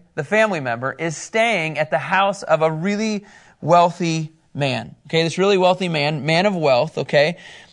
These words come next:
he, uh, who show-, showed hospitality to David during Absalom's rev-, re-, uh, re-, revolt. Oh my goodness. Hang in here, Lord.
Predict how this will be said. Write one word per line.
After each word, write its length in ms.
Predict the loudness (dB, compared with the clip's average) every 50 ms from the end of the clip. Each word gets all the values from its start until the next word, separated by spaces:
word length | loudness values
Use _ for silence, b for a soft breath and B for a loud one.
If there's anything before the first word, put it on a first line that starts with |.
| B _
he, 200 | -4 -2 -2 0
uh, 300 | 2 2 4 4 4 4
who 140 | 2 0 -2
show-, 340 | -2 0 2 2 2 2 0
showed 240 | 0 2 2 4 6
hospitality 680 | 4 4 2 0 -4 2 4 6 6 6 4 4 0
to 80 | 0
David 460 | 2 4 2 4 4 0 -2 -2 -4 -2
during 640 | 2 2 2 4 2 0 0 -2 -4 -6 -8 -10 b b b b b b b b _
Absalom's 720 | 4 4 4 4 2 -2 0 0 0 2 0 0 -2 0
rev-, 280 | -2 -2 -2 -2 -6 _ _
re-, 120 | 2 4
uh, 500 | 4 6 6 6 6 6 6 6 4 2 0 -4
re-, 220 | -4 -2 -2 -2 -2 -4
revolt. 480 | -4 0 2 4 4 4 2 -2 -10 _
Oh 160 | -2 -2 -2 -2
my 180 | -4 -10 -12
goodness. 520 | -12 _ -16 -16 -16 -16 -20 -20 -20 _ _
Hang 180 | -6 -6 -6 -6
in 100 | -8 -8
here, 200 | -8 -10 -10 -8
Lord. 400 | -4 -2 -2 -2 -2 -4 -6